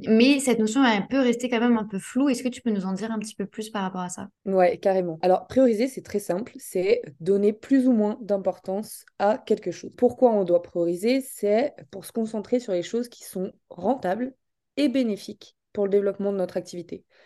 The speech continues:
Speaker 2: C'est vraiment ça la priori-, la priorisation, euh, et ce pourquoi on doit prioriser. Donc il faut bien prendre conscience que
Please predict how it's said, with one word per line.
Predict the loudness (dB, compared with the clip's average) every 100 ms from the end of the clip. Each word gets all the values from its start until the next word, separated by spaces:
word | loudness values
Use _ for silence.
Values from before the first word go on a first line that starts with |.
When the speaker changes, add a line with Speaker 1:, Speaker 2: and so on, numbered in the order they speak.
| _
Speaker 2:
C'est | 0
vraiment | 2 2 2
ça | 2
la | 2
priori-, | 0 -4 -2 -2
la | -2 -4
priorisation, | -6 -6 -2 -2 -2 -2 -4 -8 -4
euh, | -2
et | -2
ce | 0 -2
pourquoi | -2 -6 -4
on | -2
doit | -4
prioriser. | -4 -4 -2 0 0 -4 _
Donc | -2 -2
il | -4
faut | 0
bien | 2 2
prendre | 0 -2
conscience | -2 -4 -6 -6 -8
que | -4 -4